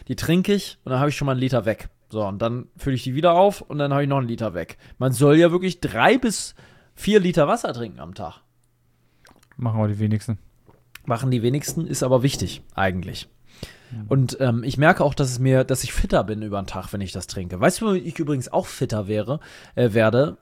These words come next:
Speaker 1: Mm, und was mir wirklich hilft, ist jetzt ein, ein Gesundheitstipp,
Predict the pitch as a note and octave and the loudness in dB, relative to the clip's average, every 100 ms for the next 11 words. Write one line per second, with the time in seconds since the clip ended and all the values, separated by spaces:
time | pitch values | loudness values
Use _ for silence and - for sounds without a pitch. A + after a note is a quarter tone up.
0 | - C#3 C3 C3 C#3 C3+ C#3 C#3 C3 C3 | -8 -6 -6 -6 -6 -2 0 0 2 0
1 | G#2+ A2+ A#3 - B3 - E3 D#3 - - | 0 2 2 2 -2 0 0 0 -6 -8
2 | C#3 D3 - A#2+ - C3+ A#2+ B2+ A#2+ C3 | -6 -4 -4 -6 -4 -6 -4 -2 -2 0
3 | G#3 - G#2 - G#2 | -2 -2 -6 -6 -10